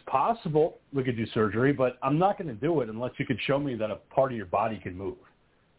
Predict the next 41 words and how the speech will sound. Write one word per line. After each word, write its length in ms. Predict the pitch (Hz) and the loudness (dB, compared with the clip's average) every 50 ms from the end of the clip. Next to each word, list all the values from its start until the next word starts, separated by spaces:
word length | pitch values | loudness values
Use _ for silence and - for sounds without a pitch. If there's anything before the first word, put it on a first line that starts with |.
| _ _ - | _ _ 2
So 260 | 104 95 95 95 104 - - | 2 2 2 0 -4 -2 0
unless 360 | 117 120 127 147 165 165 160 - | 2 4 6 4 4 4 2 0
it 120 | 147 107 | -4 -4
happens, 600 | - - 160 156 151 - 127 113 107 104 104 110 - - - - | 0 0 0 0 2 0 -2 -2 -2 -2 -4 -8 -10 -12 -4 0
I'm 180 | 107 110 123 127 | 0 2 2 2
not 280 | 131 120 113 101 92 107 | 2 2 0 0 2 2
doing 300 | 147 165 156 123 107 95 | 4 4 4 2 0 -4
it. 140 | 90 87 - _ _ | -6 -10 -14 _ _
So 80 | 139 131 | 2 2
on 100 | 131 135 | 4 2
the 60 | 139 | 2
way 160 | 143 139 123 | 2 2 2
back, 400 | 98 - 139 139 135 117 110 - - - _ _ _ _ _ _ _ _ _ _ - | 2 2 4 4 4 4 2 0 -6 -18 _ _ _ _ _ _ _ _ _ _ 2
Alan 340 | 139 165 190 190 170 151 135 | 4 4 4 2 0 -2 -4
is 80 | 123 - - | -6 0 2
fucking 340 | 185 135 - - 98 82 - _ | 2 2 2 0 -8 -10 -12 _
pissed 320 | - - 170 - - - - - | 0 2 2 2 0 -2 -2 -2
'cause 120 | 131 110 | 0 0
he's 120 | 127 120 | 2 0
like, 140 | 117 113 - - - | 0 0 -2 0 0
"Fuck 220 | 311 151 - - 151 | 0 0 0 -2 -2
Wiseman. 500 | 147 147 120 110 120 104 101 101 87 82 - _ _ _ - - | 0 0 0 0 -4 -6 -10 -14 -14 -16 -20 _ _ _ -6 -2
Fuck 220 | - 220 196 - - | -2 0 0 0 -2
that 160 | 196 175 165 | -2 -2 -2
motherfucker. 580 | 165 151 143 - - 160 131 - 147 123 110 - - - - _ | -4 -6 -6 -4 -4 -4 -2 -2 -4 -6 -6 -8 -12 -20 -20 _
He 140 | _ 196 208 | _ 2 4
didn't 260 | 202 202 180 147 127 - - | 4 4 2 2 -2 -2 0
see 160 | 165 156 147 | 2 2 4
it. 60 | 139 | 4
He 100 | - 233 226 | 4 2 2
fucked 320 | - - 214 170 - - | 2 0 -2 -2 -2 -4
me 180 | 139 135 131 135 | -4 -2 0 2
up. 140 | 127 123 - - | 2 0 2 2
He's 180 | 208 226 202 | 2 4 4
the 100 | 160 160 | 4 4
one 200 | 151 151 147 139 135 | 4 4 2 2 2
that 160 | 127 123 120 | 0 0 0
made 220 | 127 131 131 123 | 0 0 2 2
me 80 | 127 117 | 0 0
this 220 | 110 117 110 - - | 0 -2 -4 0 2
way." 320 | 123 117 117 113 110 - | 2 4 4 4 2 -2